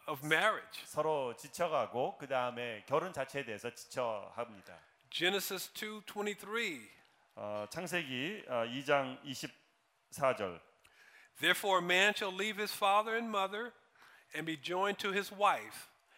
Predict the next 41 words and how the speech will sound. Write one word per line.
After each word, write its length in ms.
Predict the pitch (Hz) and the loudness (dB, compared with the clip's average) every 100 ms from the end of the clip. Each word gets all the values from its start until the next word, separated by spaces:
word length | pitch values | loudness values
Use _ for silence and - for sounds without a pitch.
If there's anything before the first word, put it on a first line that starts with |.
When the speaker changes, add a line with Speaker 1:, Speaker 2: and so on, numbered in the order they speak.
| - | -16
Speaker 1:
and 120 | 139 135 | -2 6
they 120 | 165 | 6
shall 200 | - 190 | 4 -4
become 640 | 190 - 190 185 160 143 | -4 2 4 4 0 -2
one 280 | 156 180 190 - | 2 2 0 -4
flesh." 280 | 190 123 - - - | -4 -4 -6 -12 0
Speaker 2:
"이러므로 380 | 147 160 160 160 | 2 4 4 6
남자가 480 | 156 160 160 160 | 4 4 4 4
부모를 340 | 151 156 147 156 | 4 2 0 2
떠나 340 | 185 147 120 139 | 4 6 6 2
그의 200 | 139 139 | 0 0
아내와 380 | 131 135 135 127 | 2 4 4 2
함-, 220 | 165 175 | -2 -8
합하여 640 | - 175 - 160 113 127 185 - - | -12 -10 2 4 6 4 2 -4 -8
둘이 220 | 143 151 | -2 -2
한 240 | - 202 | -4 -6
몸을 480 | 196 180 131 160 190 | -2 -2 0 -4 -4
이룰지니라." 880 | 156 127 120 - 104 98 95 92 85 - _ - - - - _ | -6 -4 -6 -8 -12 -8 -8 -8 -10 -18 _ -16 -16 -16 -20 _
Speaker 1:
You 60 | 135 | -8
see, 180 | - 170 | 4 10
I 100 | 196 | 10
can't 280 | - 196 165 | 10 4 2
grow 160 | 190 202 | -2 0
weary 240 | 165 165 | 0 0
in 60 | 143 | 2
my 120 | 156 | 2
marriage, 420 | 175 147 147 143 | 2 0 -2 -4
for 100 | - | -6
my 100 | 156 185 | -4 2
wife 220 | 170 - | 2 0
will 80 | - | -6
kill 180 | 277 226 | -10 -10
me. 160 | 117 - _ - - - | -10 -18 _ -20 -18 2
Speaker 2:
저는 280 | 175 190 175 147 123 - - - - | 4 6 2 -4 -8 -14 -20 -20 -12
지칠 280 | 165 - 208 | -8 -6 -6
수가 200 | 202 156 | 0 0
없어요. 240 | - 139 | 2 0
아니면 240 | 143 147 | 0 -6
제 120 | 131 127 | -6 -6
아내가 240 | 120 120 | -6 -8
저를 340 | 117 110 104 | -10 -12 -14